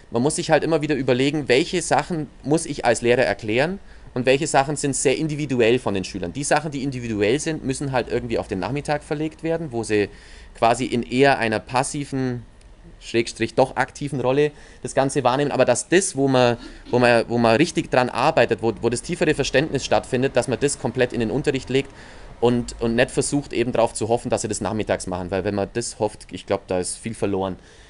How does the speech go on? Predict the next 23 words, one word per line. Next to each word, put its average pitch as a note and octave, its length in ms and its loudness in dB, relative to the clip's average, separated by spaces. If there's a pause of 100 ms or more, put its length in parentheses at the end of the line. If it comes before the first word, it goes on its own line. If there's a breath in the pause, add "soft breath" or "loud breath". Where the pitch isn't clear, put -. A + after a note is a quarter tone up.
(140 loud breath)
Ich - 60 -8
hab - 320 -4
durch A#2 200 -2
dieses G#2+ 420 -8
Feedback C3+ 360 -2
von A#2+ 160 -4
Schülern B2+ 240 -2
einfach G#2 300 -4
auch G2 120 0
erfahren, G2+ 440 -2
also F#2 180 -6 (840 loud breath)
die G3 100 -10
gängige A2 320 2
Praxis F#2+ 480 -4
ist - 260 -10
einfach F#2 320 -4
zu - 160 -6
achtzig - 300 -8
Prozent F#2 320 -8
Hausaufgaben F2 380 -6
bei E2 100 -6
WhatsApp - 380 -10
abschreiben. - 420 -12